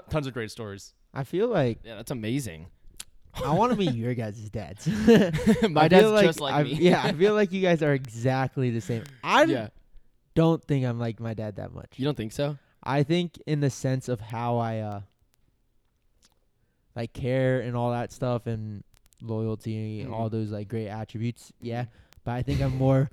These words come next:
Speaker 2: um,
Speaker 1: All those dog
Speaker 2: new,
Speaker 1: attributes.
Speaker 2: new, new, yeah. All those, uh, those killer app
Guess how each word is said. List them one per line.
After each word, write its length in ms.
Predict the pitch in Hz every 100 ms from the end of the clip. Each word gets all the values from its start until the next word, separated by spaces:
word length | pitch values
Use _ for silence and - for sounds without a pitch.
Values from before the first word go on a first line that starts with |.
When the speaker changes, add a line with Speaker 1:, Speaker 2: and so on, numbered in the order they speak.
| - _ - _ _
Speaker 2:
um, 380 | - 127 120 107 - - _ _ - - _ - - - _ _ _ _
Speaker 1:
All 140 | - 113
those 180 | 113
dog 260 | 104 110 147
Speaker 2:
new, 200 | 156 180 175
Speaker 1:
attributes. 220 | 127 151
Speaker 2:
new, 140 | 180 175
new, 380 | 160 185 185 180
yeah. 300 | 165 170 123 - - - -
All 240 | - 143
those, 220 | 151 156 143
uh, 280 | 139 120 107 - - _ _ _ _
those 300 | 127 120 -
killer 340 | - - 156 135
app 360 | 120 117 -